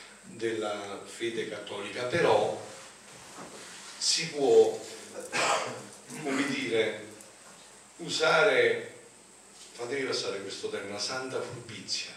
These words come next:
no? Che è quella che Dio anche ha usato anche con me e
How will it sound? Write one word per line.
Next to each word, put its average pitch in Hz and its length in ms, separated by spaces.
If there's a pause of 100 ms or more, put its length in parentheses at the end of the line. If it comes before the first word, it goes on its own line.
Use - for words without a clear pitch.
no? 117 220 (1000)
Che 110 140
è - 20
quella 160 320
che 110 140
Dio 127 220
anche 120 200
ha 107 80
usato 110 420
anche 113 280
con 101 240
me 110 120
e 113 440